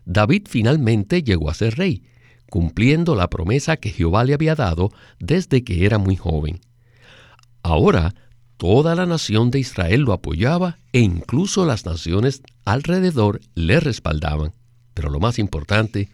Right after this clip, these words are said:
es que David también contaba con la presencia de Jehová. Puesto que ya todo estaba en orden bajo el arreglo soberano de Dios, entonces,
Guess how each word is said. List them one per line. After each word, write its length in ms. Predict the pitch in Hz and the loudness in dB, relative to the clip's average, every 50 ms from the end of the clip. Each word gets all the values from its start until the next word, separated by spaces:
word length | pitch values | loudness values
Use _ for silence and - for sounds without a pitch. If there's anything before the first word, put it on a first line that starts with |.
| _ _ _ _ | _ _ _ _
es 180 | - 101 - | -4 -4 -2
que 120 | - 104 92 | 0 0 0
David 300 | 82 78 78 101 117 120 | 0 0 0 -2 -2 -2
también 380 | - 92 87 82 82 104 101 95 | -2 -4 -2 0 0 0 0 0
contaba 600 | - 87 80 80 - 90 90 87 87 87 82 - _ _ _ _ | -2 -4 -6 -4 -2 0 0 0 0 -2 -2 -4 _ _ _ _
con 240 | - - 110 101 98 | -2 0 2 2 4
la 140 | 92 85 76 | 2 2 0
presencia 720 | - - 80 71 62 - - 76 80 82 80 - - 82 | -2 -6 -8 -8 -8 -8 -6 -4 -2 -2 -2 -2 -2 -4
de 100 | 80 78 | -2 -4
Jehová. 400 | 73 73 76 73 69 69 67 73 - _ _ _ _ _ _ _ _ _ _ _ _ _ _ _ _ _ - | -4 -4 -4 -4 -4 -6 -6 -8 -10 _ _ _ _ _ _ _ _ _ _ _ _ _ _ _ _ _ -4
Puesto 360 | - 101 101 - - 104 95 | -2 -2 -2 0 0 -2 0
que 160 | - - 87 | 2 2 2
ya 160 | 85 123 151 | 4 2 2
todo 340 | - - - 185 208 214 190 | 0 0 0 0 2 2 2
estaba 320 | 120 - - 143 160 160 143 | 0 2 2 2 2 4 2
en 160 | 98 92 95 | 2 4 4
orden 440 | 139 160 123 92 90 82 78 - - | 4 2 2 0 -2 -2 -4 -4 -4
bajo 400 | - 90 87 90 98 92 95 90 | -4 -2 0 0 0 2 2 0
el 60 | 87 | 0
arreglo 400 | 85 82 80 101 135 175 165 135 107 | 0 0 -2 -2 -2 0 0 -2 0
soberano 520 | - 110 98 92 85 104 147 170 151 104 | 0 0 0 0 2 0 0 0 0 0
de 120 | 92 85 | 0 0
Dios, 420 | 78 80 78 78 80 95 - - - _ _ _ | -2 -2 -4 -2 -2 -4 -6 -8 -14 _ _ _
entonces, 640 | - 123 107 - 95 85 80 78 - 156 170 - | -6 -6 -4 -2 -2 -4 -2 -2 -2 -4 -4 -6